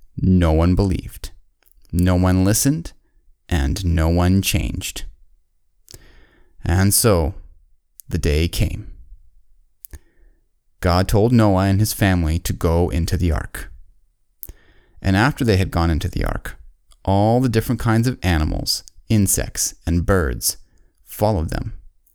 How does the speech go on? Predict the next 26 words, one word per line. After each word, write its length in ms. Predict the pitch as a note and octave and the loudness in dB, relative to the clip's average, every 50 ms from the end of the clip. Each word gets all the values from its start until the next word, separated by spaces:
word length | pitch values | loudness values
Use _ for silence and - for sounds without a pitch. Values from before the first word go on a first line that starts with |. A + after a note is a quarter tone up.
| - - _ _ _ - - _ _ _ - | -20 -20 _ _ _ -20 -20 _ _ _ -2
all 220 | E2 - - - C#2 | 0 0 2 2 2
on 140 | E2 F#2 | 2 2
their 180 | F2+ F3 F#3+ F3+ | 2 2 2 2
own. 260 | - - - A2 A2 - - - _ _ _ _ _ _ _ _ _ _ _ _ _ _ _ _ _ _ _ _ _ _ _ _ _ _ - - _ _ _ - - - _ - | 0 -2 -4 -8 -12 -16 -20 -20 _ _ _ _ _ _ _ _ _ _ _ _ _ _ _ _ _ _ _ _ _ _ _ _ _ _ -20 -20 _ _ _ -20 -20 -20 _ -4
And 140 | - F#2+ F#2+ | 0 0 2
after 240 | F#2 - - - - - | 2 0 -2 -4 -2 0
everyone 640 | G2 G#2 C3 D3+ D3+ C3+ A#2 A2 A2+ B2+ C#3 - - | 2 2 4 4 4 4 4 4 2 0 -2 -4 -2
and 160 | G2+ G2+ - - - | -2 -2 -2 -2 -2
everything 540 | F2 E2+ G2 A#2 A2+ - G#2 F#2+ F#2+ F#2+ F#2 | -2 0 0 -2 -2 0 0 2 2 2 2
was 120 | E2 - | 0 0
safely 480 | - - - E2+ F#2 - - - G2 G2+ | 0 0 0 0 -2 -2 0 0 2 2
in 80 | A2 | 4
the 140 | B2 B2+ G2+ | 4 4 2
ark, 320 | D#2+ D2 - - - - - - - - - - - - - - - | 2 0 -4 -6 -10 -16 -20 -20 -20 -20 -20 -20 -20 -18 -16 -8 -4
the 100 | - F2+ | -2 -2
big 460 | E2+ G2 G#2+ G#2+ A#2+ C#3+ D#3+ D3 C#3+ | 0 2 2 2 4 2 0 0 2
door 340 | - E3 D#3+ E3 E3 D#3 C#3 | 2 4 4 6 6 6 4
on 120 | A2 F#2+ F#2+ | 4 4 2
the 60 | F#2 | 2
side 220 | - - G2 F#2 | 2 2 2 2
of 60 | F2+ | 2
the 140 | F2+ F2 F2 | 2 2 2
ark 380 | E2+ E2 D#2+ E2 - - - - _ _ | 2 2 2 0 -2 -6 -12 -20 _ _
started 480 | - - - - - E2+ D#2+ E2 E2 - | -6 -6 -4 -2 0 0 0 0 0 -2
to 80 | - | -4
close, 640 | - - - G2 E2+ - - - - - - - | -4 -2 0 0 0 0 -2 -4 -6 -6 -8 -8